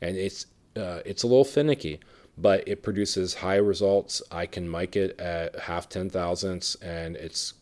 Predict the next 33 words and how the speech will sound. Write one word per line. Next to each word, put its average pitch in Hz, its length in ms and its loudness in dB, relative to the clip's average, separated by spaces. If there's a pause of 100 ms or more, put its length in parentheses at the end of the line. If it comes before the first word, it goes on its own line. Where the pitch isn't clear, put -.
it's 85 220 -10
good. 82 320 -4
I, 82 200 -6
I've 87 120 -6
got 85 140 0
it 85 60 -6
figured 82 300 -8
out. 78 220 -6 (360)
But - 140 -6
you 101 100 4
have 92 140 6
to - 80 -10
do 85 160 -4
the 82 100 -4
same 82 260 -4
thing. 80 300 -4
And 87 160 -10
so 92 120 -2
there 90 180 2
is 87 100 0
a 87 60 -4
learning 95 500 4
curve 80 520 -2
to - 200 -8
every 92 320 0
surface 90 400 -2
grinder 85 320 -4
that 80 180 -8
you 78 80 -10
get, 87 360 0 (280)
unless 85 360 -2
you're 87 100 2
buying 87 580 -2